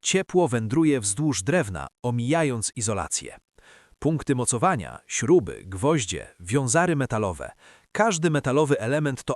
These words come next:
autostrada dla ciepła. Metal przewodzi ciepło czterysta razy szybciej niż drewno.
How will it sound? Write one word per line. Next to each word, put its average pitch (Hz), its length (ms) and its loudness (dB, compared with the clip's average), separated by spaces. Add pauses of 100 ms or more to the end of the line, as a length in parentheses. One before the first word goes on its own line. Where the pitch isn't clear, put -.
autostrada 139 760 0
dla 101 160 -4
ciepła. - 460 -6 (580)
Metal 98 480 -2
przewodzi 170 440 2
ciepło 180 400 2
czterysta 214 680 0
razy 143 280 0
szybciej 135 460 0
niż 110 220 -2
drewno. 90 440 -6